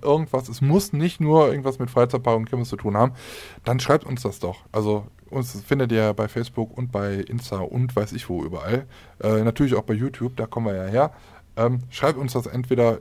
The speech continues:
ja, unter diesem Video, wenn ihr bei YouTube guckt, dann ist es ja ein Video, oder ansonsten so per Privatnachricht bei Facebook oder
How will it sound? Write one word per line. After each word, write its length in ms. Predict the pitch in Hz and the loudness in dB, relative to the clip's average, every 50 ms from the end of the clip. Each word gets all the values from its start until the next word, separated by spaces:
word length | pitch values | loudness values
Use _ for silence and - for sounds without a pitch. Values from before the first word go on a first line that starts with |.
| - - - | -6 -6 -2
ja, 140 | 120 110 101 | 0 0 0
unter 340 | - - - 123 123 113 107 | 0 -2 -4 0 2 2 2
diesem 360 | 110 107 107 113 107 104 104 - - - _ _ - - _ - _ - _ _ - - 110 | 0 -2 -4 -4 -4 -4 -6 -12 -18 -20 _ _ -20 -20 _ -20 _ -20 _ _ -14 -10 -6
Video, 480 | 104 110 123 123 147 156 160 160 147 | -4 -2 -2 0 2 2 2 2 2
wenn 140 | 143 147 147 | 2 0 0
ihr 80 | 147 139 | 0 2
bei 140 | 131 139 | 2 2
YouTube 400 | 135 135 151 160 - 175 156 - | 4 4 2 0 -2 -6 -8 -2
guckt, 260 | - - 175 - - 120 | 0 0 0 0 0 -2
dann 100 | 113 110 | -2 -2
ist 80 | 120 131 | -4 -4
es 100 | 131 127 | -6 -6
ja 80 | - 123 | -4 -4
ein 140 | 127 127 | -4 -4
Video, 180 | 131 131 143 139 | -6 -8 -6 -4
oder 140 | - 113 110 | -2 -2 -2
ansonsten 400 | 104 110 104 113 131 127 - 123 | -2 -4 -4 -6 -6 -6 -6 -6
so 160 | 117 120 123 - - - - | -2 -2 -2 -4 -4 -4 0
per 160 | 123 113 113 | 0 0 0
Privatnachricht 880 | - - - 131 123 123 120 123 127 127 113 107 - 117 113 117 113 - | -2 -4 -2 -2 0 2 2 2 2 0 -2 -2 -2 -4 -6 -6 -6 -4
bei 120 | - 110 | -4 -4
Facebook 480 | - - 110 113 - - 123 123 123 - - - - - - - - - - | -2 0 -2 -2 0 0 -2 -2 -2 -6 -16 -20 -20 -20 -20 -20 -20 -20 -10
oder 500 | - 120 120 117 117 113 113 113 110 101 | -4 0 2 4 4 4 4 2 2 0